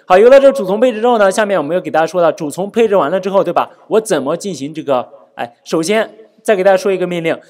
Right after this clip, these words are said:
你可以通过这个命令呢去查看这个主从的关系啊，主从这个关系，就 Redis C L I，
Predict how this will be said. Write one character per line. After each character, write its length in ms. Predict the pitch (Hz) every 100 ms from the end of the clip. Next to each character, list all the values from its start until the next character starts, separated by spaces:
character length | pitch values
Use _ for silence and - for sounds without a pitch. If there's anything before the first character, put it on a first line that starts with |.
| _
你 180 | 175 180
可 200 | - 240
以 100 | 220
通 400 | 196 - 247 247
过 180 | 233 185
这 280 | - 269 208
个 180 | 180
命 240 | 160 196 185
令 180 | 180 139
呢 160 | 120
去 220 | - 170
查 420 | - - 117 127 170
看 260 | 196 170
这 120 | 156
个 180 | 156 135
主 260 | 123 131 113
从 300 | - 123 156
的 240 | 160 127 _ _ _ _ _ _
关 200 | - 214
系 180 | 233 143
啊， 200 | 104 110 _
主 100 | 143
从 160 | 143
这 60 | 170
个 40 | 160
关 120 | 160
系， 160 | 143 - _
就 80 | 185
Redis 280 | 180 233 233
C 160 | 226 214
L 100 | 202
I， 260 | 202 214